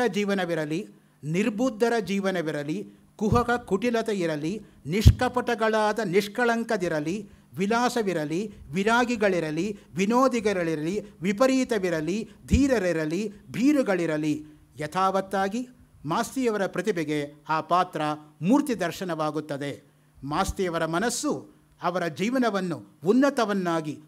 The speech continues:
ಉಜ್ವಲವನ್ನಾಗಿ ಮಾಡಿರುವಂತೆ, ಅವರ ಅಮೃತ ಕಲಾ ಸಂಪನ್ನವಾದ ಸಾಹಿತ್ಯ ನಮ್ಮ ನಾಡಿನ ಜೀವನವನ್ನು ಹಾಗೆ ಮಾಡಲು ಸಮರ್ಥವಿದೆ. "ನೀನು ಒಂದೇ ಬೆಳಕು, ನಾನು ಹಲವು ಬಣ್ಣ,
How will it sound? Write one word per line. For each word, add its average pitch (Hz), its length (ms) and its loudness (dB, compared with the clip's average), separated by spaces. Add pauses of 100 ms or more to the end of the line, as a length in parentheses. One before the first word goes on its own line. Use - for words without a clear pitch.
(100)
ಉಜ್ವಲವನ್ನಾಗಿ 196 1000 0 (140)
ಮಾಡಿರುವಂತೆ, 180 840 -4 (360)
ಅವರ 185 240 2
ಅಮೃತ 202 400 0
ಕಲಾ 226 360 2
ಸಂಪನ್ನವಾದ 180 800 -2
ಸಾಹಿತ್ಯ 185 680 -4 (360)
ನಮ್ಮ 170 280 -2
ನಾಡಿನ 202 440 2
ಜೀವನವನ್ನು 175 640 -2
ಹಾಗೆ 156 300 -2
ಮಾಡಲು 175 600 -2
ಸಮರ್ಥವಿದೆ. 170 800 -6 (600)
"ನೀನು 214 440 2
ಒಂದೇ 226 480 2
ಬೆಳಕು, 170 600 -2 (540)
ನಾನು 175 580 2 (460)
ಹಲವು 202 340 -2
ಬಣ್ಣ, 160 300 -2